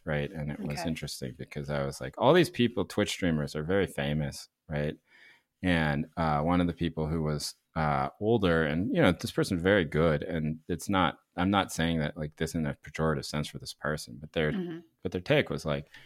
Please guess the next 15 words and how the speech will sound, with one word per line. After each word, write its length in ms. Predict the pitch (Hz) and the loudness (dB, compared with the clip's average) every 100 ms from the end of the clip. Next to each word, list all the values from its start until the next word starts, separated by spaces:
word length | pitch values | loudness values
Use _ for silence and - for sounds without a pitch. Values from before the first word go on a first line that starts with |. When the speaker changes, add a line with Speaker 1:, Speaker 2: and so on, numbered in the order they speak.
| - - - _ - | -20 -20 -20 _ 12
Speaker 1:
"Well, 300 | 147 147 117 | 12 12 12
we'll 180 | 120 131 | 8 8
just 180 | 123 - | 8 10
put 120 | 123 | 10
him 120 | 117 110 | 12 10
on, 200 | 107 101 | 10 10
like, 220 | 92 87 | 8 8
a, 240 | 85 78 - _ _ _ _ _ _ _ _ _ _ - | 6 6 0 _ _ _ _ _ _ _ _ _ _ 0
in 100 | 110 98 | 4 4
a 40 | |
commercial, 540 | - 92 92 92 87 80 | 4 6 6 6 4 4
and 80 | 80 | 4
then 120 | 80 | 4
they'll 120 | 78 | 2
be 160 | 78 | 2